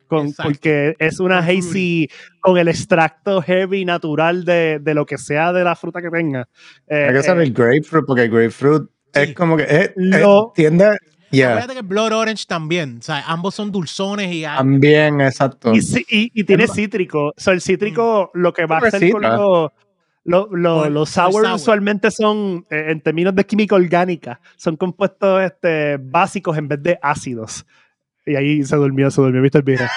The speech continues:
Speaker 1: <laughs> Eh, este, pero ese, eh, tiene que ver con eso, tiene que ver con lo, con lo, con los compuestos básicos versus los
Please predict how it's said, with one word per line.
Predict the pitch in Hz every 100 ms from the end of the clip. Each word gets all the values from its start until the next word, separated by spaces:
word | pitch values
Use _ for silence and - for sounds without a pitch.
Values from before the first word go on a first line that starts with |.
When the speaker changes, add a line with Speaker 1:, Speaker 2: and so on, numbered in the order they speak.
| - 247
Speaker 1:
<laughs> | 190 - 294 - 311 - - - 277 208 262 254 247 208 190 214 220 - 220 208 165
Eh, | 202 160 - _ _ _ - 220 190 240
este, | 180 _ 185 180 170 165 165
pero | 190
ese, | 185 226
eh, | 196 202 175
tiene | 208 190
que | 220
ver | 254
con | 240 214
eso, | 214 208 165
tiene | 156
que | 185
ver | 190
con | 208
lo, | 175
con | 170 160
lo, | 151 147
con | 156
los | 151
compuestos | 165 147 143 - 180 185
básicos | 147 131 185 185 196 185 180 175 175
versus | 156 165 - 143
los | 143